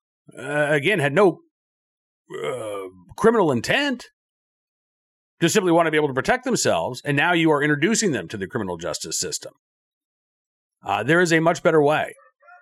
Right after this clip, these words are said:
Again, it's why, sorry, I don't know if you can hear my rooster right outside. Uh, it's why I talk a lot about, uh, programs like Project Ceasefire, which I, I think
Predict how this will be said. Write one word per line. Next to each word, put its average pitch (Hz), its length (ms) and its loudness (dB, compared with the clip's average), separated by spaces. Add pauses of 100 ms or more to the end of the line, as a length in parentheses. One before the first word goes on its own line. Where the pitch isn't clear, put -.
(180)
Again, 120 240 0
it's 123 140 0
why, 139 240 2 (1040)
sorry, 76 180 -4
I 76 40 -2
don't 76 100 -4
know 76 60 -4
if 73 80 -10
you 78 100 -10
can 80 80 -10
hear 80 120 -10
my 78 100 -6
rooster 80 400 -10
right 78 180 -4
outside. 80 360 -6 (280)
Uh, 143 180 0
it's 190 120 0
why 269 180 2
I 247 40 2
talk 262 200 0
a 240 60 4
lot 247 180 4
about, 196 420 0
uh, 185 220 4
programs 202 300 2
like 185 160 2 (120)
Project 190 360 0
Ceasefire, 175 520 -2 (840)
which 151 240 2
I, 160 280 0
I 214 40 0
think 208 300 -2